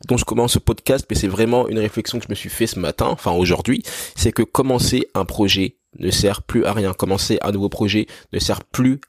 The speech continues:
à rien. C'est la rentrée, on est tous, bah, en mode, oui, je vais faire ci, je vais faire ça, on a tous des projets, on veut s'inscrire à des activités, on veut s'inscrire à la piscine, au judo, prendre des cours de danse, euh, on a tous de l'enthousiasme, on est tous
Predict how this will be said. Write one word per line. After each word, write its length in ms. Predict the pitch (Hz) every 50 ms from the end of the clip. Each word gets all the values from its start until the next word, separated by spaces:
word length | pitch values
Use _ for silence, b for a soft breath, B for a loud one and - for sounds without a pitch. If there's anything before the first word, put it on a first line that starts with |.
| _ _
à 100 | - 120
rien. 240 | 120 110 117 104 87 B B B B B B B B
C'est 200 | - - - 147
la 100 | 135 131
rentrée, 560 | 131 135 135 131 - - 147 147 151 151 156
on 180 | 156 131 123 123
est 180 | 123 120 113 -
tous, 500 | - 131 139 147 151 147 - - - b b b b _ -
bah, 380 | - 87 87 90 87 - 80 -
en 100 | 65 95
mode, 300 | 98 101 104 104 92 95
oui, 420 | 87 80 82 90 98 107 110 110 107
je 60 | -
vais 60 | 110
faire 200 | 101 - 95 -
ci, 200 | - - 117 110
je 60 | 101
vais 40 | 104
faire 220 | - - 92 -
ça, 300 | - - 113 110 110 110
on 100 | 113 107
a 80 | 95 85
tous 180 | - - 117 101
des 100 | 101 92
projets, 380 | - - 110 107 104 - 110
on 100 | 113 110
veut 60 | 101
s'inscrire 320 | 92 - 95 - - 104 90
à 60 | 90
des 100 | 90 82
activités, 580 | 90 82 - - 110 135 143 - - 131 131 127
on 60 | 110
veut 60 | 98
s'inscrire 340 | - - 90 - - 104 90
à 60 | 87
la 100 | 80 69
piscine, 540 | - _ - 85 - - - 113 117 117 98
au 100 | 87 76
judo, 640 | 78 95 92 90 117 135 120 101 123 123 123 123 110
prendre 320 | - - - 85 82 80
des 140 | 82 95 98
cours 240 | - - 90 95 98
de 120 | 123 143
danse, 540 | 139 117 120 117 123 120 123 123 127 - B B B B B B B -
euh, 340 | - 87 87 85 85 85 82
on 140 | 90 92 85
a 80 | 73 -
tous 180 | - - 120
de 80 | 98 104
l'enthousiasme, 540 | 95 95 101 104 117 110 101 113 110 - 104
on 80 | 101
est 100 | 95 90
tous 240 | - - 123 - -